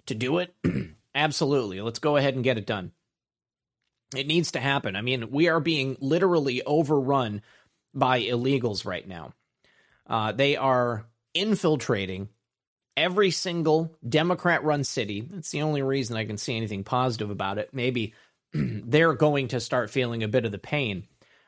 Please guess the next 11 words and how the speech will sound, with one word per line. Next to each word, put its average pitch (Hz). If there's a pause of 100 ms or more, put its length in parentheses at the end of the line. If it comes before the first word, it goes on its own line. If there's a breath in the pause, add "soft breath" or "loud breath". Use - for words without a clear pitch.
(180 soft breath)
Uh, 123
but 139
in 156
certain 196
places, 170
you 147
know, 147
they 156
are 151
giving, 147
uh, 131